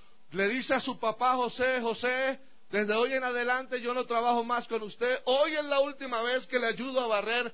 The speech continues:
esta carpintería, porque desde mañana me voy a dedicar a lo que fui enviado".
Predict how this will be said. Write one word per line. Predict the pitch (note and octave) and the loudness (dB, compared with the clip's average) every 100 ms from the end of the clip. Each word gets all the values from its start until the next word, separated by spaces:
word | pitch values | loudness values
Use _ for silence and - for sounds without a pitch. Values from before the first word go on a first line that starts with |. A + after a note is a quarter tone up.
| - - | -12 -6
esta | G#3 B3+ C#4 C#4 B3+ A3 F3+ - - - | 6 6 6 6 6 4 -2 -10 -12 0
carpintería, | G#3+ F#3 G#3 G3+ G3 F#3+ C4+ F4 E4 A#3 - - - | 0 2 -4 -2 -2 0 4 8 8 6 -4 -18 -8
porque | G#3 G3 G3+ G3 | -2 0 2 2
desde | F#3+ F#3 F#3 | 2 0 0
mañana | F3+ G3+ B3+ C4 B3 | -2 0 0 2 0
me | A3 | 0
voy | A3 A#3 | 0 0
a | A3+ | 0
dedicar | G#3 G3+ G#3+ A#3 | 0 -2 0 2
a | A#3 | 4
lo | A3 | 0
que | G#3 F#3 | 0 -2
fui | - G3 B3+ B3 | -2 -2 -2 -2
enviado". | A#3 D4 D#4+ E4 C4+ F3 | 4 10 12 10 6 4